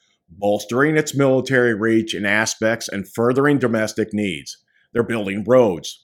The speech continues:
ports, and many other infrastructure items, all of which will have strings attached. I guess we can call our president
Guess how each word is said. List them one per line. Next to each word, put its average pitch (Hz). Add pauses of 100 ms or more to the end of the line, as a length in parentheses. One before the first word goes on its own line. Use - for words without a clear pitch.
ports, -
and 107
many 113
other 127
infrastructure 104
items, 78 (400)
all 160
of 104
which 92
will 98
have 104
strings 117
attached. - (720)
I -
guess 165
we 147
can 120
call 123
our 113
president 95